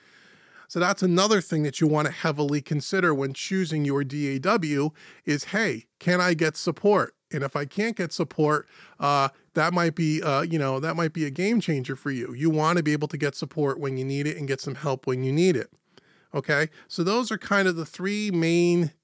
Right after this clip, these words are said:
things that I would think about before choosing a D A W. And if you even are, are really heart set on switching your D A W,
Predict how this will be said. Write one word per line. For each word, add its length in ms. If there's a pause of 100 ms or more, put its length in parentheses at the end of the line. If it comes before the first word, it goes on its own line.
things 640
that 100
I 140
would 180
think 340
about 300
before 340
choosing 460
a 60
D 240
A 60
W. 540
And 360
if 200
you 80
even 380
are, 260
are 140
really 360
heart 320
set 220
on 140
switching 480
your 120
D 240
A 40
W, 420